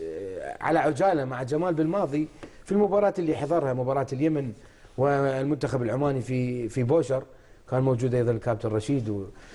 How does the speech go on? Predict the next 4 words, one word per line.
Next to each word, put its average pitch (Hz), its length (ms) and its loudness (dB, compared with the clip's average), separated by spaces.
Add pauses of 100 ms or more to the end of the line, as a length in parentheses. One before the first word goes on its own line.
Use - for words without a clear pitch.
(220)
فأعتقد 165 1300 2
الكابتن 160 680 -2
جمال 170 420 2 (200)
الآن، 196 420 0